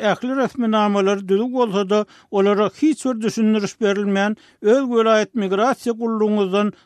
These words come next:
soraň diýerler. Welaýatlardaky migrasiýa edaralar hem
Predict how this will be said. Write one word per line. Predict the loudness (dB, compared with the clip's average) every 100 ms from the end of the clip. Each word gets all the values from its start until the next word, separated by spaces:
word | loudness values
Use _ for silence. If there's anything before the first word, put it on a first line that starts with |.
| _
soraň | 2 4 4 2
diýerler. | 0 0 0 -2 -8 -14 _ _
Welaýatlardaky | 2 4 4 2 -2 -6 0 0 2 0 -2
migrasiýa | -2 -2 -2 -4 -6
edaralar | -6 0 0 0 -2 -2
hem | -2 -2